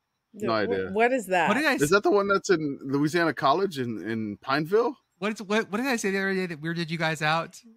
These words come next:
Speaker 3: Oh,
Speaker 2: You said
Speaker 3: Louisiana
Speaker 2: Louisiana
Speaker 3: State.
Speaker 2: State University,
Speaker 3: Yeah.
Speaker 2: like that's a thing that people say.
Speaker 3: That's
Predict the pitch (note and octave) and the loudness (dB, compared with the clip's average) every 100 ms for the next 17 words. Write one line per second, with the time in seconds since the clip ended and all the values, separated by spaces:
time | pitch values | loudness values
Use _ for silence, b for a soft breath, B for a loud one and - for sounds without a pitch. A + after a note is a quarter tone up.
0 | _ F3+ G3+ A#3+ - E4 C4 B3+ B3 B3 | _ -8 -6 -4 -2 -2 0 0 0 2
1 | E3+ B3 A#3+ F#3 C#3+ E3+ - G3+ G3 F3 | 4 2 2 0 0 -2 -4 -4 -2 -2
2 | E3 F#3 F#3+ E3+ D#3 C#3+ D#3+ F3 E3+ F3 | -2 -4 -4 -4 -2 -2 -2 -2 -4 -6
3 | - E3+ E3 - - D#3 C#3+ - - A3 | -4 -4 -2 -6 -8 -12 -12 -8 -2 -2